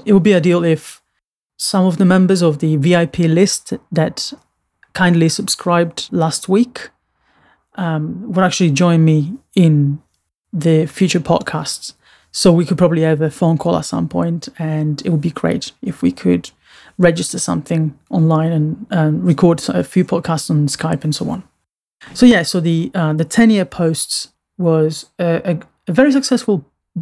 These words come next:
blog posts and my first ever blog post as well,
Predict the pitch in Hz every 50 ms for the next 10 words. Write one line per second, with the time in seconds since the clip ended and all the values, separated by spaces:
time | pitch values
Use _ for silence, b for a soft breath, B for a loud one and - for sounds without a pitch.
0 | - _ _ - 127 123 185 185 220 226 - - 196 175 175 - - - - -
1 | - - - 180 165 165 160 165 160 160 165 180 - - - 226 220 208 - -
2 | 196 175 170 151 151 180 185 180 - 190 180 196 208 - - - - - - 185
3 | 143 160 165 175 202 233 -